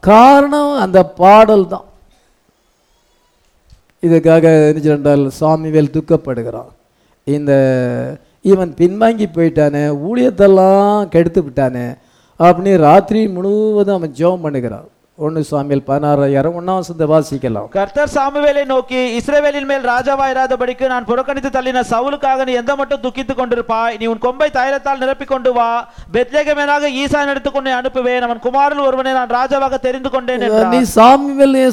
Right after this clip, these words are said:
Speaker 1: சவுலுக்கு, சவுலை வந்து சாமுவேல் நேசிக்கிறான். அதனால தான் அவன் அவனுக்காக ராத்திரி முழுவதும் ஜெபம் பண்ணான். இந்த ஆத்மாவை நம்ம நேசித்தோம், இந்த ஆத்மாவோட எவ்வளோ நம்ம டீல் பண்ணோம், எத்தனை வருஷமா இந்த ஆத்மாவோட பழகி இருந்தோம், இந்த ஆத்மா இப்படி ஒரு தீர்மானம் எடுத்து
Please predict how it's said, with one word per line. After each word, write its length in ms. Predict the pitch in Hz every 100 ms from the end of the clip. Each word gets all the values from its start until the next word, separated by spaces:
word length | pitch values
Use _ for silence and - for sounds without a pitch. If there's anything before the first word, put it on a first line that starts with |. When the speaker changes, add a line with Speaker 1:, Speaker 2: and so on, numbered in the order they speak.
| -
Speaker 1:
சவுலுக்கு, 540 | 220 269 302 - 269 220
சவுலை 340 | 220 254 302 285
வந்து 260 | 254 269
சாமுவேல் 500 | - 233 262 277 262 247
நேசிக்கிறான். 640 | 285 - 247 262 113 156 _ _ _ _ _ _ _ _ _ _ _ _ _ _ _ _ -
அதனால 420 | 180 247 277 285
தான் 160 | 285
அவன் 140 | 269 262
அவனுக்காக 480 | 247 254 254 247 247
ராத்திரி 340 | 220 220 226
முழுவதும் 280 | 214 208 156
ஜெபம் 220 | 165 147
பண்ணான். 120 | 139
இந்த 200 | 151 196
ஆத்மாவை 440 | 214 226 240 240 220
நம்ம 180 | 190
நேசித்தோம், 580 | 170 165 185 170 160 156
இந்த 140 | 151 143
ஆத்மாவோட 560 | 202 226 220 208 214
எவ்வளோ 340 | 190 160 190 220
நம்ம 200 | 185 170 135
டீல் 260 | 180 190 160
பண்ணோம், 380 | 135 123 123 143 _ _ _
எத்தனை 420 | 175 185 262 254
வருஷமா 440 | 202 202 196 240 233
இந்த 120 | 214
ஆத்மாவோட 480 | 185 190 202 196 185
பழகி 400 | 156 156 170 170
இருந்தோம், 380 | 156 139 131 127 _ _
இந்த 280 | 208 233 226
ஆத்மா 320 | 269 277 247
இப்படி 460 | 226 214 - 277 262
ஒரு 200 | 226 220
தீர்மானம் 420 | 226 214 208 196
எடுத்து 540 | 175 156 156 147 139